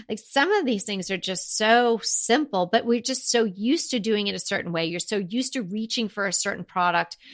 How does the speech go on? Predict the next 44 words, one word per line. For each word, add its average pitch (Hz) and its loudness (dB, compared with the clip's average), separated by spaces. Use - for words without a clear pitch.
when 214 2
you 240 2
go 226 6
to 220 -4
the 196 -2
grocery 170 -2
store, 170 0
uh, 196 2
or 202 2
the 196 0
market 185 2
or 180 0
order 196 -2
online, 180 0
however 180 0
you 190 -6
per-, - -14
make 180 -6
your 175 -4
purchases, 180 -4
it, 277 2
that 294 4
it's 285 -2
just 254 -2
route. 233 2
That's 214 6
just 226 -4
what 196 -2
you 214 -6
do. 226 0
So 220 2
it's 233 0
time 254 0
for 220 2
me 202 0
to 214 0
really 185 2
take - -4
a - 2
hard 185 2
look 165 -6
at - -2
it 160 -10
because 185 -8